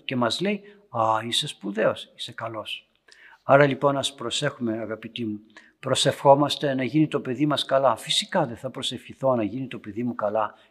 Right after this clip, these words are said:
Είναι άρρωστο, έχει πυρετό. Εντάξει, δεν θα κάνω παράλυτο να σηκωθεί όρθιος, γιατί δεν έχω αυτήν την πίστη.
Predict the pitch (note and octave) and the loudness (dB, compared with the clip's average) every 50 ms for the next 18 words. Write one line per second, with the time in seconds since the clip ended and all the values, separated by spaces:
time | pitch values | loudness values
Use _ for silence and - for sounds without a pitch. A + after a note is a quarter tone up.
0 | _ - A3+ A3+ E4+ D#4+ - E3+ C3+ A2+ - - D#3 C#3 - D#3 - E3+ E3+ E3+ | _ -2 0 4 8 10 10 10 10 8 4 -6 -12 -10 -12 -8 -2 0 2 2
1 | D#3+ E3 E3 D#3 A#2+ G2+ - - - - _ _ _ _ _ C3+ - D3 C3+ - | 0 4 8 8 8 8 6 -6 -20 -20 _ _ _ _ _ -4 -2 -2 -2 -2
2 | - - A2+ G#2 C3+ C3+ - C3+ - - A#2 A2+ A2+ A2 A2 A2+ A2 A2+ A2 G#2+ | -4 -8 -8 -10 -14 -10 -10 -10 -6 -4 -4 -4 -4 -6 -6 -6 -4 -2 -2 -4
3 | G#2+ G#2 - - G#2+ G#2 G#2 - - - - G#2 - - A2+ G#2 G#2 - - A2+ | -4 -8 -14 -14 -14 -12 -8 -10 -10 -10 -10 -16 -12 -6 -6 -6 -6 -6 -10 -12
4 | A2 A2 A#2 A2+ - A#2+ G#2 C#3 D#3 F3+ G3 G3 G3 D#3+ - - - B2 A#2 - | -10 -10 -10 -10 -10 -8 -2 -2 0 2 2 4 4 4 2 2 -2 -2 -2 -2
5 | - - B2 A#2+ A2+ A2 - G#2+ A2 A#2 - _ _ _ - A#2+ G2+ - - _ | -4 -6 -6 -6 -6 -6 -12 -12 -12 -14 -14 _ _ _ -6 -6 -6 -6 -8 _
6 | - _ | -18 _